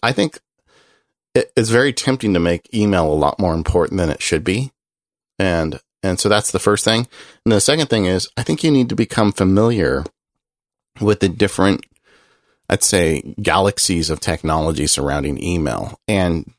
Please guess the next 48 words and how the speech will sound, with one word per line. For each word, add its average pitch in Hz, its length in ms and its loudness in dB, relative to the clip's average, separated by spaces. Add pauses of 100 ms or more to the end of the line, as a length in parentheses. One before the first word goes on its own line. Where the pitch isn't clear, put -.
then 107 400 4
once 104 320 2
you 95 140 2
have 85 200 0
a 78 100 2
basic 87 420 0
understanding 87 500 0
of 78 80 -2
how 82 160 0
they 69 100 -2
all 62 180 -6
work, - 400 0 (580)
then 135 160 4
it's 143 140 0
a 123 60 0
lot 117 180 4
easier 104 380 2
for - 160 -2
you 85 160 0
to 76 80 0
pick - 420 -4
the 87 100 0
one 73 520 0 (100)
that 85 140 0
works 73 280 -2
best - 280 -4
for - 120 -6
you. 65 240 -4 (1200)
Because, 104 680 2
you 95 100 4
know, 87 240 0
some 120 180 2
people 107 260 0
that 90 220 -2
use 90 200 -2
Gmail 92 500 0 (1040)
are 104 160 4
very 101 340 4
good 110 240 2
with 98 160 0
Gmail 71 340 -2
and 80 100 0
it - 60 -2
works 101 200 -2
great 127 320 2
for 52 160 -2
them. 71 360 -6 (120)
And 95 480 0